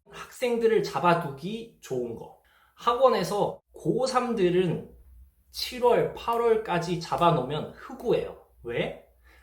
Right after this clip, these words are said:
팔월부터 학원을 바꾸는 거는 학생한테 너무 부담이거든. 팔월, 구월, 시월까지는 잡아서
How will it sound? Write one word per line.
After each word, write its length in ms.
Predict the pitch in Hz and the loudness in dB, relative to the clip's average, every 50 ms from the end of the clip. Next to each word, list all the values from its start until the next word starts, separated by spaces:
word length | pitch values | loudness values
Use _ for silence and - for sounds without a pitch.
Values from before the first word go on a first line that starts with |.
| - - _ _ | -20 -20 _ _
팔월부터 840 | - - - 339 359 370 359 359 339 - 240 233 - - 226 214 | -16 -8 -4 -2 2 4 4 4 4 2 -2 -8 -2 2 2 2
학원을 480 | - 214 214 214 226 226 226 220 190 165 | 4 4 2 4 6 6 6 6 4 2
바꾸는 500 | - - 139 - - - 196 190 180 165 | 0 -4 -6 -6 -4 -6 -4 -2 -2 0
거는 260 | 151 147 151 160 156 | 0 0 0 0 0
학생한테 600 | - - - - - 262 262 247 208 - 196 175 | 0 -2 -8 -10 -4 -2 0 0 0 0 -2 -2
너무 340 | 117 117 143 202 240 247 175 | 0 0 -2 -2 -2 -4 -4
부담이거든. 580 | - - - 131 113 92 - - 85 - - - - _ _ _ _ _ _ _ | -4 -2 -2 -2 -2 -2 -8 -12 -16 -18 -20 -20 -20 _ _ _ _ _ _ _
팔월, 380 | - - 233 240 247 240 190 156 | 0 0 4 4 6 4 4 2
구월, 300 | 160 151 170 185 185 180 | 2 2 2 4 4 2
시월까지는 920 | 180 - - 240 247 240 226 233 - 202 180 160 160 160 160 196 220 214 | 0 -2 0 2 4 4 4 4 4 2 0 2 2 0 2 2 2 0
잡아서 520 | - - - - - 131 123 240 - 208 | 0 -2 -4 0 2 2 0 2 2 2